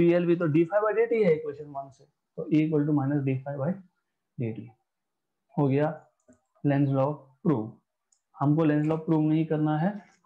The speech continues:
हमको E equal to minus B L V और D five by D T equal to minus B L V पता होना चाहिए।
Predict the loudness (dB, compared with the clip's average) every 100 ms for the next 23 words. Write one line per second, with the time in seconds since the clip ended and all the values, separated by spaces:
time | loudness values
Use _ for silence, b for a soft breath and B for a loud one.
0 | -4 -2 0 -2 0 0 0 0 0 2
1 | 0 0 2 2 2 2 2 2 0 -8
2 | -8 -8 -6 -6 -8 -8 -6 -4 -4 -2
3 | -2 -2 -2 -4 -2 -2 -2 -4 -4 -6
4 | -8 -16 -20 _ _